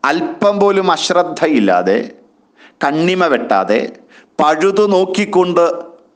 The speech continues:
നീ അടിച്ചു മുന്നേറണം എന്നുള്ളതാണ്. കുലച്ച വില്ലുകൊണ്ട് സ്വരക്ഷ ചെയ്യുന്നതോടൊപ്പം തന്നെ ശത്രുവിനെ നിഗ്രഹിക്കുവാനുള്ള ആയുധങ്ങളും പ്രയോഗിക്കണം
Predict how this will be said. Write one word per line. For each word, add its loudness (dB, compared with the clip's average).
നീ 0
അടിച്ചു -2
മുന്നേറണം 0
എന്നുള്ളതാണ്. -2
കുലച്ച 0
വില്ലുകൊണ്ട് 2
സ്വരക്ഷ -2
ചെയ്യുന്നതോടൊപ്പം 0
തന്നെ -2
ശത്രുവിനെ -2
നിഗ്രഹിക്കുവാനുള്ള 0
ആയുധങ്ങളും 0
പ്രയോഗിക്കണം 0